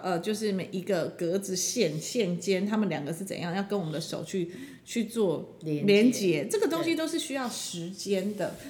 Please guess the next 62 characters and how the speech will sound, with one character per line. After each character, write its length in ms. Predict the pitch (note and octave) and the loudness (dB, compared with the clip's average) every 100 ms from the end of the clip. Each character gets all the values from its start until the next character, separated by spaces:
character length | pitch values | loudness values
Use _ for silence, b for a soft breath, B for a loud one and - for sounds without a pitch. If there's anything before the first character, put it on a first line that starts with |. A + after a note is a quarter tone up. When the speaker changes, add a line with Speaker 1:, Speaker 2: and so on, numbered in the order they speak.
| B | B
Speaker 2:
对。 80 | B3+ | 2
Speaker 1:
跟 60 | C4+ | 2
需 160 | B3 | 2
要 140 | B3+ A#3 | 2 4
练 380 | B3 D4 G3 E3 | 4 4 2 0
习， 260 | - E3 | -2 -2
Speaker 2:
对。 80 | E3 | -2
Speaker 1:
你 80 | F3+ | -2
不 160 | F3+ A#3+ | 0 0
断 200 | D#4+ C#4 | 2 4
的 100 | A#3+ | 4
练 260 | C4+ A3 | 4 4
习， 280 | G3 - E3+ | 2 0 4
Speaker 2:
对。 40 | G3+ | 6
Speaker 1:
那 120 | D4+ | 6
你 120 | A3+ | 6
一 140 | - G#3+ | 4 2
定 180 | C4 | 0
会 120 | B3+ B3+ | 0 0
一 160 | G3+ | -4
次 200 | G3+ C4 | -6 -8
比 160 | A3+ F3+ | -6 -4
一 120 | F3+ | -6
次 180 | F3+ G#3 | -6 -6
更 300 | G#3+ F#3+ C3+ | -4 -4 -4
好。 320 | - - - - | -8 -14 -16 -8
Speaker 2:
对， 280 | G3+ E3 D#3 | -4 -4 -4
就 100 | - | -8
像 200 | B3+ C4 | -6 -4
小 160 | G#3 D#3 | -4 -4
朋 120 | E3+ | -4
友 160 | F#3+ D#3+ | -4 -4
吃 240 | - F3 F3 | -6 -10 -8
饭 280 | G3+ D3+ | -6 -6
一 80 | C#3 | -6
样， 160 | D3 C3+ D#3+ | -8 -10 -14
他 180 | G3 A#3+ | -10 -10
刚 220 | A#3+ A#3 | -6 -6
开 160 | A#3 A#3 | -4 -4
始 140 | A3+ | -4
的 100 | D#3 | -4
时 60 | E3 | -2
候， 100 | G3 | -2
他 120 | G3+ | -4
根 120 | G#3 | -4
本 120 | F#3 D#3 | -4 -6
就 40 | |
不 100 | D#3 | -6
会 100 | E3 | -6
拿 160 | D#3+ C3 | -4 -6
筷 240 | - C#3+ | -6 -8
子， 140 | A#2+ A#2 | -8 -10
或 100 | A3+ | -6
者 80 | F#3 | -6
是 140 | F3+ G3+ | -6 -8
手 200 | D#3 D3+ | -6 -6
眼 240 | D#3+ B2+ | -6 -6
协 220 | B2 D3+ C3 | -10 -10 -8
调 180 | C#3 | -8
不 100 | B2+ | -10
够 200 | D3+ E3 | -8 -8
好。 220 | - - | -8 -12